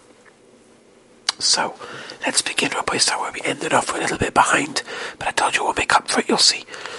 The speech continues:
We're holding at the bottom of Daf Chof Tes Omid Beis. Chof Tes Omid Beis, where it says, Meisvei.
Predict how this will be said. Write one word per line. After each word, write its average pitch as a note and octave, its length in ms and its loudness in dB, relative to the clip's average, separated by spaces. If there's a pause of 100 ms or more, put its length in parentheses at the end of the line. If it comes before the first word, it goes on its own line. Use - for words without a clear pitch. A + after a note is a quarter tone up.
(220)
We're - 140 -4
holding - 360 4 (440)
at - 80 -2
the - 80 0
bottom C4 260 4
of B3+ 120 2
Daf - 340 2
Chof - 560 4 (180)
Tes - 460 4 (320)
Omid - 360 -2 (160)
Beis. - 440 4 (500)
Chof - 260 4
Tes - 240 2
Omid - 300 4
Beis, - 260 2
where - 120 0
it E4+ 120 -2
says, - 300 6 (340)
Meisvei. - 580 4